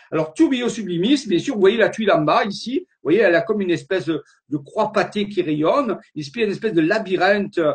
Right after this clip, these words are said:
qui s'étend, qui est une spirale ca-, une spirale losangique, on peut dire,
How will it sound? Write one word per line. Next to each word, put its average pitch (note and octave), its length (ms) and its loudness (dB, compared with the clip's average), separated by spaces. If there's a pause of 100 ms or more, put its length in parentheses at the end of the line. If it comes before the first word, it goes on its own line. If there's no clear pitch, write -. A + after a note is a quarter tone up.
(380)
qui D3+ 120 -14
s'étend, F3+ 420 0
qui F#3+ 120 -10
est - 20 -10
une E3 100 -4
spirale A3+ 480 -4
ca-, G#3 200 -4
une F3 120 0
spirale G3+ 480 -2 (200)
losangique, F3 720 0
on D#4+ 80 -12
peut D3+ 100 -8
dire, B3 260 -6